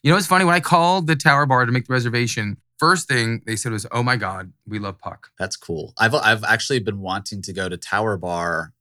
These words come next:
Speaker 2: with Matt Bellamy because
Speaker 1: Oh, you'll,
Speaker 2: I
Speaker 1: you'll
Speaker 2: mean,
Speaker 1: see.
Speaker 2: we talked about
Speaker 1: You'll
Speaker 2: this,
Speaker 1: see.
Speaker 2: like, a few months ago, but, like, he's, like, the maitre d' there. Like, I feel like he knows everyone
Speaker 1: He does.
Speaker 2: in, in, in the whole place. And people are just gonna come up to him and be like, "Hey, hey, hey, hey, hey, I just wanna w-, watch that in action."
Speaker 1: <laughs> Yeah, I, I think I told you the last time that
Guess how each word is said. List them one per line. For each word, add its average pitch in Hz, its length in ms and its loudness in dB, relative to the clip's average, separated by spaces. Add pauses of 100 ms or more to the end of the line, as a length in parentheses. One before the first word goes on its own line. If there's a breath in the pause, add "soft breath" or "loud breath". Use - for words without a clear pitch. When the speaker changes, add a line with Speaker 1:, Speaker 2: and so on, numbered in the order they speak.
(140)
Speaker 2:
with 98 260 -2
Matt 87 240 -2
Bellamy 87 400 -6
because 82 760 -8 (300)
Speaker 1:
Oh, 87 120 -8
you'll, 98 160 -4
Speaker 2:
I - 60 -10
Speaker 1:
you'll 113 160 -4
Speaker 2:
mean, 98 80 2
Speaker 1:
see. 90 120 -2
Speaker 2:
we 110 40 4
talked 95 160 0
about 92 220 -4
Speaker 1:
You'll - 80 -2
Speaker 2:
this, 110 80 -2
Speaker 1:
see. 113 40 -2
Speaker 2:
like, 101 80 -6
a - 40 -12
few 90 120 -8
months 92 220 -6
ago, 85 220 -6
but, 95 240 -8
like, 107 160 0
he's, 120 180 0
like, 117 140 2
the 98 80 -6
maitre 92 260 -2
d' 98 140 -6
there. 92 240 -8 (100)
Like, 90 100 -8
I 92 60 -2
feel 107 140 -2
like 98 100 0
he 101 100 -8
knows 92 240 -2
everyone 73 360 -10 (100)
Speaker 1:
He 220 140 4
does. 165 340 4
Speaker 2:
in, 92 80 -4
in, 85 200 -8 (100)
in 87 80 -10
the 85 80 -6
whole 87 100 -4
place. 107 320 0
And - 80 -8
people 110 160 2
are - 20 4
just 110 140 -4
gonna 107 140 2
come 101 120 -6
up 107 140 0
to 107 120 -4
him 104 40 -2
and 95 100 -6
be 92 80 -4
like, 85 160 -6
"Hey, 101 160 -4
hey, 98 240 -4
hey, 104 140 -2
hey, 101 120 -6
hey, 104 220 -4
I 87 80 -6
just 95 160 -8
wanna 87 120 -6
w-, 85 200 -10
watch 85 280 -8
that 80 140 -4
in 78 60 -12
action." 95 320 -6
Speaker 1:
<laughs> - 400 2
Yeah, 170 160 4
I, 147 180 6
I 151 60 4
think 170 140 4
I 143 80 4
told 156 180 0
you 143 40 -2
the 131 60 -2
last 160 220 2
time 151 220 4
that 123 160 0